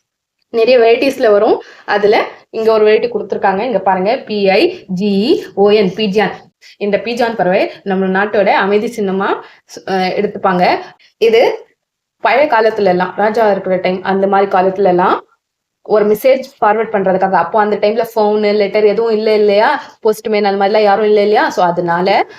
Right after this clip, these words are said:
அந்த டைம்ல இது கால்ல ஒரு மெசேஜ் எழுதி கட்டி விடுவாங்க. So அது ஒரு இடத்துல இருந்து இன்னொரு இடத்துக்கு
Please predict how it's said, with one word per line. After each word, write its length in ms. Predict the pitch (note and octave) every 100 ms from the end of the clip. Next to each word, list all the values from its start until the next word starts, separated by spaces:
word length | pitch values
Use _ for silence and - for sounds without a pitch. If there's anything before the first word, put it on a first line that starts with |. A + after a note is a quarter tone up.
| -
அந்த 200 | - F#3+ F3+
டைம்ல 340 | F3+ F#3 G#3+
இது 200 | D#4+ G#3 G3+
கால்ல 380 | F3+ G#3+ F#3+ F#3+ E4+ - _ _
ஒரு 220 | - G#3
மெசேஜ் 320 | G#3 G#3 A3+ G#3+ F#3+
எழுதி 280 | F#3+ B3 F4 - - _ G#3+ -
கட்டி 340 | G#3+ G#3 B3+
விடுவாங்க. 420 | A#3+ G3+ F3+ G3+
So 140 | E4 G#3
அது 180 | F#3+ G#3+ - -
ஒரு 220 | F#3+ G#3 G3+
இடத்துல 200 | G#3 A3
இருந்து 120 | D4
இன்னொரு 260 | G#3+ A3+
இடத்துக்கு 460 | F#3+ F#3 F#3 F#3